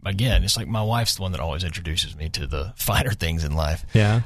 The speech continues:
Speaker 1: Uh, but she told me, she was like, "We gotta go to DeLuca's." I'd never been, and it's, oh, it's awesome. It's good.
Speaker 2: Yeah, he's been on my show before. He's
Speaker 1: Really?
Speaker 2: a great guy. Yeah, the chef. Yeah, he's
Speaker 1: Yeah.
Speaker 2: a good guy. Another guy was with him. I can't remember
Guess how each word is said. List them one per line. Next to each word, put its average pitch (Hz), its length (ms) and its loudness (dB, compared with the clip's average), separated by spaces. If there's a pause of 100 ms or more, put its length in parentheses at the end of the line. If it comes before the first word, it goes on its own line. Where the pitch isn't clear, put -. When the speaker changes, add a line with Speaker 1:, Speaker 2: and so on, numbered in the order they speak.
Speaker 1:
Uh, 95 240 4
but 98 160 0
she 143 160 2
told 107 220 0
me, 87 40 -2
she 92 120 -2
was 95 80 -2
like, 73 80 -2
"We 92 80 -2
gotta 92 120 -2
go 92 120 -2
to 90 60 -2
DeLuca's." 90 460 -2
I'd 95 160 0
never 87 200 0
been, 90 400 -2 (280)
and 95 120 2
it's, - 340 0 (440)
oh, 82 220 -4
it's - 160 -6
awesome. 95 380 0 (140)
It's - 120 -8
good. - 140 4
Speaker 2:
Yeah, 92 100 6 (120)
he's 185 160 4
been 135 180 2
on 117 140 4
my 101 100 0
show 107 300 2
before. 95 380 -4
He's 117 160 4
Speaker 1:
Really? 165 180 4
Speaker 2:
a 104 40 2
great 101 220 2
guy. 87 280 0
Yeah, 98 260 4
the 92 120 4
chef. 113 380 2
Yeah, 104 140 2
he's 98 100 6
Speaker 1:
Yeah. 117 140 4
Speaker 2:
a - 20 0
good 98 160 2
guy. 95 160 2 (340)
Another 151 260 4
guy 110 300 2
was 104 240 -2
with 104 320 2
him. 90 200 0
I 90 80 0
can't 120 300 0
remember 101 580 2